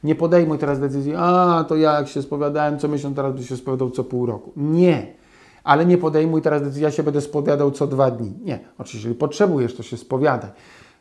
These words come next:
Modlić się więcej. Ale trwamy tak, jak było. Tak, jak żyłeś, nie zostawiaj swoich dobrych przyzwyczajeń. To jest ważne. Swoich reguł życia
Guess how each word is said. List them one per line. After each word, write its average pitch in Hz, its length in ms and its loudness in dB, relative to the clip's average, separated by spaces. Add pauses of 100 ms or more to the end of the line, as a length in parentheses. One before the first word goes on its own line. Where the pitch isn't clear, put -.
Modlić 139 400 0
się 143 100 0
więcej. 123 340 -4
Ale 135 240 -2 (420)
trwamy 202 460 0
tak, 185 220 -8
jak 156 140 -4
było. 117 280 -4 (320)
Tak, 170 180 -8
jak 170 140 -2
żyłeś, 180 580 -2
nie 185 340 6
zostawiaj 180 920 0
swoich 160 600 -2
dobrych 143 440 0
przyzwyczajeń. 117 680 -6
To 156 80 0
jest 147 240 2
ważne. 117 440 -4 (360)
Swoich 143 460 0
reguł 147 420 2
życia 135 440 -2